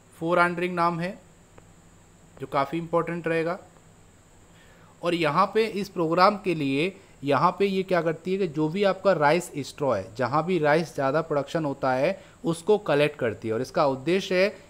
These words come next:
कि जो स्ट्रॉ बर्निंग करते हैं जिससे पॉल्यूशन की प्रॉब्लम जनरेट हो जाती है नॉर्थ इंडिया में, उसको ख़त्म करने के लिए उसने एक इनिशिएटिव लिया है कि जितना भी राइस स्ट्रॉ होगा उसको कलेक्ट करेगी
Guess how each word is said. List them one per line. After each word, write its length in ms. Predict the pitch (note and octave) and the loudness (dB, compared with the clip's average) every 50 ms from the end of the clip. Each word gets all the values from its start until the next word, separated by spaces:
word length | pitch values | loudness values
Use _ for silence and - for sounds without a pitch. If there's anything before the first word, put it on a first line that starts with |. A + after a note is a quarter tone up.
| - - | -10 -4
कि 80 | - D#3+ | -4 -2
जो 340 | D#3 D#3 F#3 G3 G#3 G#3 - - | 0 2 4 4 4 4 2 -2
स्ट्रॉ 320 | E3 - - - - G3 G3 | -6 -6 -4 0 4 4 4
बर्निंग 380 | E3 D#3+ D3+ D#3+ E3 F#3 F#3+ F#3 | 6 6 4 4 2 -2 -4 -2
करते 260 | F3+ E3 D3 - E3 | 0 0 0 0 -2
हैं 80 | E3+ E3+ | -4 -4
जिससे 380 | D#3+ D#3+ - - - E3+ F3 G3 F#3+ G3 - | -4 -8 -8 -4 -2 0 0 0 -2 -4 -2
पॉल्यूशन 400 | D3+ C#3 C#3 D3 D3 - F#3+ G3+ | -2 0 0 0 0 -2 -2 -2
की 120 | F#3+ F#3+ F3+ | -2 -4 -6
प्रॉब्लम 400 | - D#3+ D3+ D3 D3+ D#3 D#3 D3+ | -2 0 2 2 2 2 0 0
जनरेट 340 | D3 C3+ C3+ C#3+ D3 D3 | -2 -2 0 -2 -2 -2
हो 80 | C#3+ C3+ | -2 -2
जाती 360 | B2+ C3 B2+ A#2+ - C#3 C3+ C#3 | 0 0 -2 -2 -2 -4 -2 0
है 160 | D3 D#3+ E3 | 0 0 0
नॉर्थ 340 | C#3 A#2+ B2+ C3+ D3+ D#3+ - | -2 0 2 2 2 2 0
इंडिया 320 | C#3 B2+ A#2+ A#2 A#2 A2+ A2 | -4 -4 -2 0 0 0 0
में, 240 | A2+ B2 C#3 F3 G3 - - - - - - | 0 -2 -2 -2 -2 -4 -8 -20 -20 -12 -6
उसको 260 | D#3 D3+ - - G3+ F#3+ | -6 -6 -2 0 -2 -2
ख़त्म 340 | - - D#3 D3+ F#3+ G3 F#3+ | 0 0 -2 0 0 -2 0
करने 280 | F#3 E3 D3 C#3 C3 | 0 0 0 0 -2
के 140 | B2 - C3+ | -4 -4 -4
लिए 360 | A#2+ B2 A#2+ B2 C3 D#3 F#3 F#3 - - - - - | -2 -2 0 2 2 2 2 0 -4 -18 -14 -8 -4
उसने 320 | C#3+ D3 - F3+ F#3+ F#3+ | -4 -4 -2 0 0 2
एक 180 | F#3+ G3 F#3+ - | 2 2 0 -2
इनिशिएटिव 540 | C#3+ D3 C#3 C3 - D3 C#3+ C#3+ G3 G3+ F#3 | -6 -6 -4 -4 -2 -4 -2 0 -2 -2 -2
लिया 260 | F3+ F3 E3 D#3 D3 | 0 0 2 4 4
है 120 | D3+ F3 | 4 2
कि 120 | E3+ - D3 | 2 0 -2
जितना 340 | C3+ C#3 C3+ - F#3+ G3+ G#3 | -2 -2 -2 -2 0 0 2
भी 120 | G3+ F#3+ | 2 2
राइस 300 | D#3+ D#3+ D3+ D3+ D3 - | 4 4 4 4 2 0
स्ट्रॉ 260 | D3 - - - D#3 D3 | -4 -8 -4 -2 0 0
होगा 240 | C3+ C3 C3+ D3 | 0 2 2 2
उसको 240 | C#3 C3+ - - D3 | 0 0 -2 -6 -6
कलेक्ट 340 | - - B2+ C3+ E3+ E3+ - | -4 -2 0 0 0 0 0
करेगी 420 | - F3 E3+ E3 D#3+ E3+ F3+ G3 | 0 0 0 0 0 -2 -2 -4